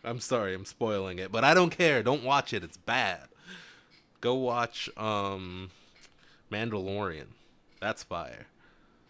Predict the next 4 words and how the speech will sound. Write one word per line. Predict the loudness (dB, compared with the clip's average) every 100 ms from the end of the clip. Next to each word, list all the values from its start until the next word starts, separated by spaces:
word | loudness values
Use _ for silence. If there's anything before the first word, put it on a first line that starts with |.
| _ _ _ _ _ _ _ _ _ _ _ _ _
Honestly, | 0 0 0 -4 -4 -4 -6 -8
um, | -4 -2 -2 -4 -6 -10 -14 -18 _ _ _ _ -8
was | -8 -6
the | -6 -4 -6